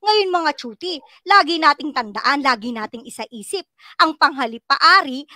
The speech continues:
ay ginagamit sa pagpapahayag ng pag-aari o pag-aangkin. Maaari nating gamitin ito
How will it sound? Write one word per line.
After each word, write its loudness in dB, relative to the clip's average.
ay 4
ginagamit -4
sa -6
pagpapahayag -6
ng -6
pag-aari 0
o -4
pag-aangkin. -6
Maaari 4
nating -2
gamitin -10
ito -4